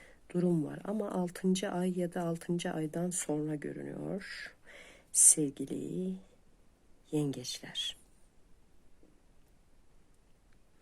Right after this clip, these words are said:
Bir de, e, yeni evlenmek isteyenler için nişanlılar atıyorum evlenmeye,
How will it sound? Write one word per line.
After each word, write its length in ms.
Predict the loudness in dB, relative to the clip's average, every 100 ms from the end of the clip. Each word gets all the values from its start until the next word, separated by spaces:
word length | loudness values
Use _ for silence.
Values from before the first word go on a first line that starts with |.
| -20 -20 -20 -20 -20 -20 -20 -20 4
Bir 260 | 6 6 4
de, 260 | 2 2 -2 -14 -20 -20 -20 -20 -20 -20 -20 -20 -20 -20 -20 -14 -12 -12 -16 -20 -20 -20 -10 -4
e, 40 | 0 0 0 0 -2 -6 -14 -20 -20 -20 -20 -20 -20 -20 -20 -6
yeni 460 | 2 6 8 6 2
evlenmek 760 | 0 0 2 2 4 2 2 0
isteyenler 760 | 2 2 2 -4 -4 -4 0 0
için 480 | -2 -4 -2 -4 -10 -18 -20 -20 -20 -10
nişanlılar 760 | -6 -4 -2 -2 -2 -4 -4 -6
atıyorum 560 | -8 -8 -10 -10 -10 -4
evlenmeye, 720 | -4 -4 -4 -4 -4 -4